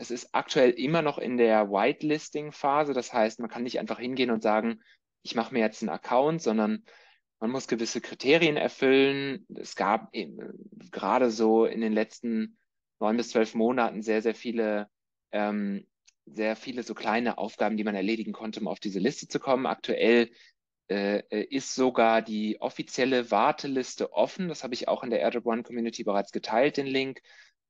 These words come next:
Ähm, da auch kurz den Hinweis, vorsichtig sein mit Scams. Da sind schon einige Scammer auf Twitter unterwegs, die euch den falschen Link, äh, senden.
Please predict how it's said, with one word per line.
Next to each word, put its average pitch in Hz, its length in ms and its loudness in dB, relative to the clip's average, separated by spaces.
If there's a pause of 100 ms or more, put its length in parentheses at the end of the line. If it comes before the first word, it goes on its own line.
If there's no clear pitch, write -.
Ähm, 110 440 2
da 110 240 4
auch 107 160 2
kurz - 220 -6
den 113 100 -6
Hinweis, 113 400 2
vorsichtig 113 500 -4
sein 107 220 -2
mit 107 120 -2
Scams. 123 540 -2
Da 104 140 -4
sind 113 180 -6
schon 113 140 -8
einige 110 640 2 (340)
Scammer 120 400 2
auf 110 140 2
Twitter 113 340 -2
unterwegs, 110 480 -4
die 110 80 -2
euch 101 80 -2
den 107 160 -10
falschen 127 340 0
Link, 120 440 -4
äh, 107 160 -2
senden. 107 520 0